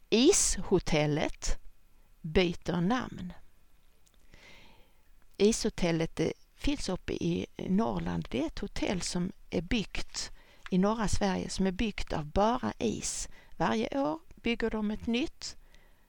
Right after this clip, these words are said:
av is och sen smälter det på sommaren. Nyheter tjugofyra berättade att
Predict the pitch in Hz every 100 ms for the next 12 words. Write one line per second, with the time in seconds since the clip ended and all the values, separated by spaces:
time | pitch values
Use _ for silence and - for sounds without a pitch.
0 | - - 202 196 - 233 294 - 220 -
1 | 240 - 285 262 - - 175 - - -
2 | 302 302 - - - - - - - -
3 | - - - - - - - - - -
4 | - - - - - - - - - 240
5 | 254 294 262 277 277 254 - 247 - 240
6 | 302 330 - 85 294 - - - - -
7 | - - - - - - - - - -
8 | - 214 240 226 - - - - 175 -
9 | 185 -